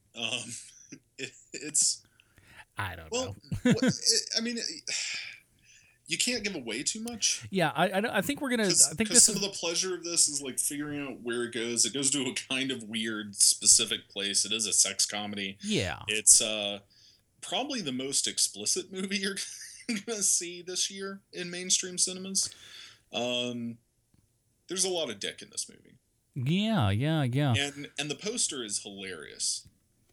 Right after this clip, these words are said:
Speaker 1: if you've seen the movie. Beforehand, you're like, "What is this poster? Have you
Speaker 2: You
Speaker 1: seen
Speaker 2: know,
Speaker 1: the
Speaker 2: I did.
Speaker 1: poster?"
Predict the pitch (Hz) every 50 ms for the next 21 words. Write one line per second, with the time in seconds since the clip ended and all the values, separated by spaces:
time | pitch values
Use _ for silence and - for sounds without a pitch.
0 | _ _ - 110 113 107 - - - 101 90 - - - 95 85 82 73 58 52
1 | - - - - _ _ _ _ _ _ _ _ _ _ - 117 - - - 214
2 | 220 226 220 180 160 143 139 127 117 120 120 120 113 101 95 95 - - _ _
3 | _ - 165 170 147 143 131 - - - 104 98 90 - - - 65 117 131 139
4 | 139 156 180 196 202 170 165 180 190 - -